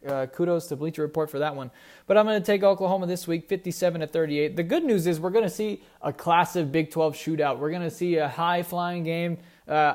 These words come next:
I, if you're betting on this game, take the over. I mean, just take the over. Don't even hesitate. It's Big twelve. It's West Virginia and Oklahoma. Take the over in this game. I think I've undersold this, uh, the score, fifty-seven thirty-eight. It's probably gonna be more like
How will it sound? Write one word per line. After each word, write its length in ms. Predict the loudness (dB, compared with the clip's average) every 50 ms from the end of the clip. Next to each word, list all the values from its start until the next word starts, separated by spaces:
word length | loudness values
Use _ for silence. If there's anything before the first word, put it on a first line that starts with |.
| 0 -2
I, 200 | 2 4 4 4
if 240 | 6 4 2 2 4
you're 100 | 2 4
betting 260 | 6 6 6 6 4
on 80 | -2 -2
this 140 | -2 -2
game, 220 | -2 -2 -2 -2 0
take 200 | 0 -2 -2 -2
the 140 | -2 -2 0
over. 340 | 0 0 0 -2 -4 -4 -4
I 100 | -6 -4
mean, 180 | -4 -4 -4 -2
just 320 | -2 -4 -4 -4 -8 -6
take 300 | 0 2 2 2 0 -2
the 140 | -2 0 2
over. 240 | 2 2 2 0 0
Don't 240 | -2 -2 -2 -2 -4
even 160 | -4 -4 -2
hesitate. 520 | -4 -4 -4 -6 -6 -4 -2 -2 -2 -4 -8 -20 _
It's 80 | _ -10
Big 300 | -4 2 2 2 2 2
twelve. 300 | 2 2 4 4 4 2
It's 140 | 0 0 2
West 300 | 4 4 4 4 2 0
Virginia 360 | -2 0 0 0 0 -2 -2
and 80 | -2 -2
Oklahoma. 560 | -2 -2 -2 -4 -2 -2 -2 -2 -4 -6 -6 -10 -20 _ _ _ _ _ _ _ _ _ _ _
Take 260 | 0 0 0 2 2 0
the 120 | 2 4
over 220 | 4 4 2 0
in 80 | -2 -2
this 160 | -2 -4 -2
game. 240 | 0 2 2 2 4
I 100 | 2 0
think 220 | 2 0 0 2
I've 140 | 2 2 2
undersold 580 | 2 -2 0 0 -2 0 0 0 0 0 0 -4
this, 160 | -8 -8 -10 _ -14 -8 -4
uh, 200 | -2 0 0 0
the 100 | -2 -2
score, 300 | -8 -6 0 0 0 0
fifty-seven 560 | 0 -4 -8 -6 -6 -4 -2 -2 -2 -2 -4
thirty-eight. 420 | -4 -2 -2 -2 0 0 0 0 0
It's 120 | -2 0
probably 260 | 2 4 4 4 2
gonna 140 | -2 -4 -6
be 100 | -6 -6
more 180 | -4 -4 -4 -2
like 220 | -4 -4 -6